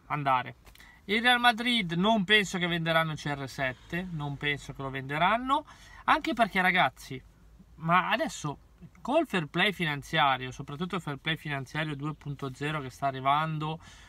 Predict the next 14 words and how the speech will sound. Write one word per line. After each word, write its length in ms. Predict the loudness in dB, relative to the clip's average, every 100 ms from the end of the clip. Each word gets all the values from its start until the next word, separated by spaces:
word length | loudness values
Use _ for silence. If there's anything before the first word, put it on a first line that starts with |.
| -18
dove 300 | -6 -4 -2
limiteranno 840 | -4 -6 -2 0 2 2 2 2 2
anche 440 | 4 2 -2 -4
le 100 | -6
sponsorizzazioni, 1500 | -6 -8 -6 -8 -8 -8 -10 -8 -6 -4 -4 -4 -4 -4 -4
massimo 640 | -2 -2 -4 -8 -8 -6
gap 320 | -2 -2 -4
di 120 | -10 -12
cento 340 | -10 -10 -8
milioni 540 | -8 -8 -6 -6 -6
di, 460 | -8 -6 -6 -6 -6
di 120 | -4
euro, 400 | -2 -2 -2 -4
eccetera, 680 | -6 -4 -4 -4 -2 -2